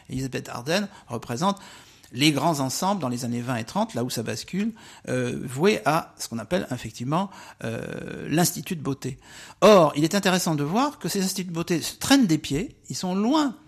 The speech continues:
d'être, euh, euh, à l'avant-garde, ils sont même un peu schizophrènes parce que leurs clientes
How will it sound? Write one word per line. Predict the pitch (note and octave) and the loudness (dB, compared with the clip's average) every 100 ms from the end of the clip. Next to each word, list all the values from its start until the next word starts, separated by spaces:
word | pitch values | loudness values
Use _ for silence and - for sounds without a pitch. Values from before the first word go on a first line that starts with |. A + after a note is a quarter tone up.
| - - | -20 -16
d'être, | C3+ D3+ D#3 - | -4 -2 -2 -4
euh, | C3 B2+ B2 - - | -4 -4 -4 -10 -14
euh, | - B2 | -8 -2
à | C3 | 0
l'avant-garde, | B2 B2 B2+ C#3 A#3 C#4+ - - - - | 0 -2 2 2 2 -2 -10 -20 -18 -8
ils | |
sont | - E3 | -2 0
même | E3+ D3+ - | 0 -2 -2
un | D3+ | -4
peu | D3+ D#3 - | -2 -4 -2
schizophrènes | - E3+ C#3 B2+ G#3+ C#4 D#4 | -6 0 0 0 0 0 0
parce | G3+ C#3+ - | -2 -4 0
que | E3+ D#3+ - - | 2 0 -6 0
leurs | E3+ A#3 | 4 4
clientes | - G3+ G3 E3+ - | 4 2 4 2 -4